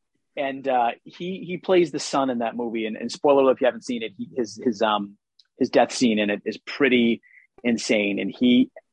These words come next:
his acting is so good in that scene. I was like, "I hope to see this kid in more things." And I think that he's kind of fallen off since The Witch in a way, but I saw him and he's about fifteen, sixteen, looks around that age.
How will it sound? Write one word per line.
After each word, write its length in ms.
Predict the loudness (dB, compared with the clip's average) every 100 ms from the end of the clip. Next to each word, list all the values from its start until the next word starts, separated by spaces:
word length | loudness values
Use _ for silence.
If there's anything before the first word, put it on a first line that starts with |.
| 0
his 200 | 4 6
acting 400 | 4 2 -2 -6
is 120 | -4
so 180 | 0 0
good 200 | 2 0
in 80 | 0
that 180 | -6 -12
scene. 300 | -12 -10 -6
I 80 | -6
was 160 | -4
like, 100 | -4
"I 60 | -2
hope 240 | -2 -2
to 80 | -2
see 160 | -2 -2
this 120 | -2
kid 280 | -4 -4 -6 -14 -18 -2
in 140 | 2
more 160 | 4 4
things." 500 | 2 2 2 -2 -6 -10 _ _
And 300 | -4 -2 2
I 100 | 0 2
think 220 | 0 0
that 100 | -4
he's 140 | -4 -4
kind 240 | 0 0
of 80 | 2
fallen 260 | 4 4
off 160 | 4 2
since 220 | -2 -10
The 80 | -4
Witch 240 | -2 -2 -2
in 80 |
a 60 | 0
way, 220 | 2 2
but 240 | 0 -4 -6 _ _ -2
I 80 | -2
saw 320 | 2 4 4
him 240 | 2 -4 -4
and 140 | -8
he's 240 | -8 -8
about 320 | -2 0 0 -2
fifteen, 360 | -8 -6 -6
sixteen, 340 | -6 -6 -4 -2
looks 180 | -2
around 260 | -2 0 -2
that 80 | -4
age. 400 | -4 -6 -8 -12